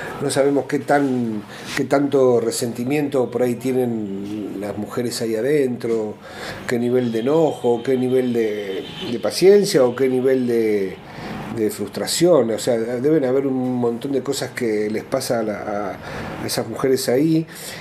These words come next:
y se siente un poco, ¿no? la, la, la cosa ahí que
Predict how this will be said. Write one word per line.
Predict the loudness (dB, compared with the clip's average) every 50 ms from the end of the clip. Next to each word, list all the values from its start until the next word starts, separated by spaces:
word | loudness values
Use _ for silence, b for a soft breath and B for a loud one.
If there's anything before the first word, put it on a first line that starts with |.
| B
y | B -2 0
se | 2 2 2
siente | 2 4 4 4 4 4 2 0 0 0 0 0 -2
un | -4 -6 -4
poco, | -2 -2 -2 -2 0 -2 -2 0 -2 -2 -2 0
¿no? | 0 2 2 2 2 0 -2 -4 -4
la, | -4 -4 -4 -6 -8 -8
la, | -6 -6 -6 -6 -8 -8 -6
la | -6 -6 -4
cosa | -4 -4 -4 -2 -2 -2
ahí | -2 -2 -2 -4
que | -4 -4 -4 -4 -4